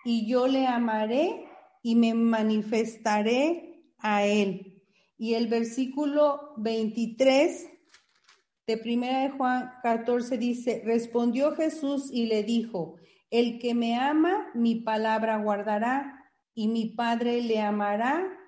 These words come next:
y vendremos a él, y haremos morada con él'". Fíjate, qué hermoso. El Padre y el Hijo nos aman tanto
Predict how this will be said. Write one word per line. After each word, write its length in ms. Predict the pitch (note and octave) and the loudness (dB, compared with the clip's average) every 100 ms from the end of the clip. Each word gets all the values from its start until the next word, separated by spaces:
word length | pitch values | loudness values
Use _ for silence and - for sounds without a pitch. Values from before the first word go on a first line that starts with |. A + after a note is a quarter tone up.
| _ _ | _ _
y 120 | A#3 G#3+ | -6 -2
vendremos 920 | A3 A3 A3 A#3+ C4 C#4 C#4+ C#4+ - | 0 0 0 0 2 2 0 -2 -6
a 220 | G#3+ A3 | -2 0
él, 440 | A3+ D4 G4 G4+ - _ _ - | 2 2 0 -4 -12 _ _ -6
y 180 | A3 A3 | 0 2
haremos 840 | A3 A3+ C4 C#4 D#4+ F4+ - - | 2 2 2 4 2 2 -2 -8
morada 920 | A3 G#3+ A3 A3 A3+ B3 C4+ - - _ | -4 -2 0 2 2 0 -2 -10 -20 _
con 300 | - G#3 G3+ | -4 0 2
él'". 440 | G#3 G3 F#3 - - _ _ _ _ - _ | 2 0 -2 -10 -20 _ _ _ _ -20 _
Fíjate, 640 | C4 C4+ C#4 A3 - - - | 2 2 2 0 -2 -14 2
qué 80 | C4+ | 4
hermoso. 880 | C#4+ C#4+ C#4 C4+ B3 G#3 - - _ - | 6 4 4 2 -2 -2 -8 -20 _ 4
El 320 | A#3+ B3 - | 4 4 2
Padre 460 | C#4 D#4+ E4+ F4 | 4 6 6 6
y 160 | F4 C#4 | 6 4
el 160 | C4 B3+ | 4 2
Hijo 320 | C#4 - D4 | 2 4 4
nos 280 | C4 - C4+ | 4 2 2
aman 420 | C#4 D4+ D4 D4 | 2 4 2 4
tanto 720 | C#4 C4+ C4 D4 F4+ - | 4 4 4 4 2 -2